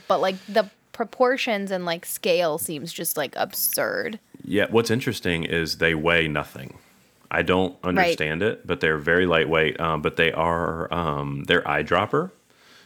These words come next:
Speaker 2: and they're the
Speaker 1: Weird.
Speaker 2: Japanese eyedropper system, which has, like, the little shutoff valve, and so you have to, like, open the
Speaker 1: Right.
Speaker 2: back a little bit to get it to flow. Um,
Speaker 1: Sure.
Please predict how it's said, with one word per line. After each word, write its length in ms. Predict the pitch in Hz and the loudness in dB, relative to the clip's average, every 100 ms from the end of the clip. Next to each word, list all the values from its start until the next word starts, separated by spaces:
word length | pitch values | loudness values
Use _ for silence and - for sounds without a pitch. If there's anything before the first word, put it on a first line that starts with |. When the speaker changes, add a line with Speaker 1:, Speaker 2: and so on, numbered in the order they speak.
| - | -8
Speaker 2:
and 140 | 87 | -2
they're 120 | 90 85 | 2 2
the 80 | |
Speaker 1:
Weird. 80 | 85 | 2
Speaker 2:
Japanese 460 | 87 85 90 82 80 | 2 2 0 -4 0
eyedropper 520 | 78 78 85 82 85 | 0 2 2 0 -4
system, 360 | - 87 92 82 | -6 -6 -4 -4
which 160 | 76 | -4
has, 260 | 85 78 73 | -2 -2 -2
like, 200 | 73 - | -6 -4
the 80 | 78 | -4
little 180 | 73 | -4
shutoff 480 | 71 - 73 76 80 | -4 0 2 0 0
valve, 340 | 82 80 82 80 | -2 0 0 -4
and 100 | 73 | -8
so 120 | 80 | -6
you 100 | 76 | -2
have 140 | 76 | -2
to, 80 | - | -2
like, 220 | 73 71 - | -4 -4 -4
open 220 | 78 - | -4 -2
the 60 | - | -2
Speaker 1:
Right. 60 | 170 | 0
Speaker 2:
back 260 | 71 71 | -2 -4
a 40 | 76 | -4
little 180 | 76 | -4
bit 180 | 76 76 | -2 -6
to 80 | - | -6
get 100 | 78 | -6
it 80 | 73 | -6
to 80 | 76 | -8
flow. 500 | - 78 76 82 90 - - - | -4 0 2 0 -4 -12 -20 -4
Um, 340 | 90 90 80 71 | 2 2 2 -4
Speaker 1:
Sure. 340 | - 170 165 | -4 -4 -4